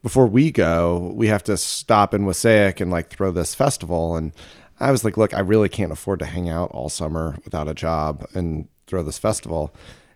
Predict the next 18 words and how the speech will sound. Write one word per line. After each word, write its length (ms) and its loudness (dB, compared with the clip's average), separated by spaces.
And 100 -2
she 80 -2
was 100 -2
like, 220 -2
"All 160 2
right." 440 4
And 140 -2
then 180 6
miraculously, 920 0
this 280 -4
advertising 560 -2
job 260 -4
showed 200 -4
up. 180 -6
And 160 -8
I 60 2
was 160 8
a 240 4